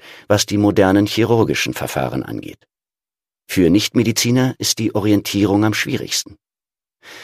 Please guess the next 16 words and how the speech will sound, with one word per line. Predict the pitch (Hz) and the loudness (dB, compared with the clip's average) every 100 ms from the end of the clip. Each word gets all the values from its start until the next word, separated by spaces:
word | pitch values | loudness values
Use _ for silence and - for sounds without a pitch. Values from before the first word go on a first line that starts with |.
| - - - - | -20 -20 -20 -4
Vieles | 131 135 131 | 0 2 2
hängt | 127 123 | 0 0
tatsächlich | - 117 - 123 113 - | 0 -2 0 -2 -2 0
davon | 104 101 - | 0 0 0
ab, | 101 95 | -2 0
auf | 95 - | -2 2
welchen | 98 113 - 107 - | 2 2 0 -4 0
Arzt | 110 107 - | 0 0 -2
man | 98 78 | -2 0
als | 113 - | -2 -4
erstes | 135 - - - | -6 -6 -6 -8
trifft | - - - - - - - | -8 -10 -12 -14 -12 -12 -8
und | 73 69 - - | -6 -6 -6 -2
was | 80 - | 0 0
er | - 87 - | 0 2 2
empfiehlt. | 82 - 117 - | 0 -4 -6 -8